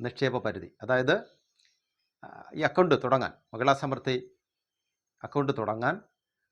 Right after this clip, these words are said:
ആയിരം രൂപ മിനിമം, രണ്ട് ലക്ഷം രൂപ വരെയേ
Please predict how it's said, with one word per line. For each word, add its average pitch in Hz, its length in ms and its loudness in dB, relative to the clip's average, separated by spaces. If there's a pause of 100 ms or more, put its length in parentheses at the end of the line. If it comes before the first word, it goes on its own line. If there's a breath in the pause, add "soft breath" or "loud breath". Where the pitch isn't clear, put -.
(240)
ആയിരം 147 360 4
രൂപ 107 200 -4
മിനിമം, 131 460 -2 (880)
രണ്ട് 180 460 2
ലക്ഷം 147 240 -2
രൂപ 117 200 -2
വരെയേ 113 400 -2